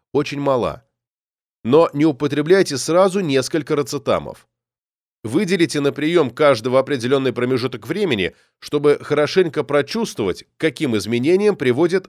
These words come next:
отдельно взятый препарат из этого класса. Разные рацетамы, скорее всего, будут воздействовать на вас по-разному. Одновременно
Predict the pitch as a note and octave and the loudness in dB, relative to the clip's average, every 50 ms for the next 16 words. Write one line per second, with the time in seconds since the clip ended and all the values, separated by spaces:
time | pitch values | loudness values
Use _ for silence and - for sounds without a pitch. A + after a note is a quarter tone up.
0 | _ - A#2+ B2 G#2+ F#2+ A2+ D#3 F3 F3 F3 D#3+ A2+ F#2+ A#2+ C3+ C3+ D#3 D3+ B2 | _ -4 -2 -2 -2 -2 -2 -2 0 0 -2 -2 0 2 2 2 2 0 -4 -6
1 | C3+ B2+ B2 A#2 G#2+ G#2 A#2 C3+ C3+ B2 F#2 G2+ G2 - F#2+ F#2+ F2 - F2+ E2 | -6 -6 -2 0 0 0 0 0 -2 -4 -4 -4 -4 -4 -6 -10 -8 -8 -8 -8
2 | C#2+ - - - - _ _ _ _ _ _ _ _ _ _ _ _ _ _ - | -8 -10 -12 -18 -18 _ _ _ _ _ _ _ _ _ _ _ _ _ _ 0
3 | G2+ B2+ C#3+ C3 G#2+ A#2+ C3 B2 B2+ A#2+ - B2 A#2 F3+ F#3 F3 C#3 G#2+ - - | 4 6 6 6 6 6 6 6 4 4 0 0 2 4 4 4 4 2 0 0
4 | A#2+ A#2 A#2+ B2 A2+ - - B2 C#3+ F#3 F#3 D#3 D#3+ D#3 D#3+ C#3+ D3 C#3 B2 G2 | 2 4 4 4 2 0 -2 0 2 2 2 2 0 -2 0 0 2 0 2 2
5 | F#2+ A#2 A#2+ A#2+ A#2+ - D#3+ E3 D#3+ - D3 C3 A2 G2+ F2+ - - C#3 D3 D#3+ | 2 0 0 0 0 0 -2 -2 0 2 2 2 4 2 0 0 0 2 4 4
6 | D3+ - D#2 E2 D#2+ C#2+ C2 - _ _ _ _ _ _ _ _ _ _ _ _ | 4 2 0 -4 -10 -10 -12 -16 _ _ _ _ _ _ _ _ _ _ _ _
7 | _ - C#3 C3+ D3 E3 E3 D#3 G3+ A#3+ A#3+ A3 F#3+ D3+ A#2+ G#2+ F#2+ F2 - | _ 2 2 4 4 4 2 2 2 0 0 2 0 0 0 0 -2 -2 -4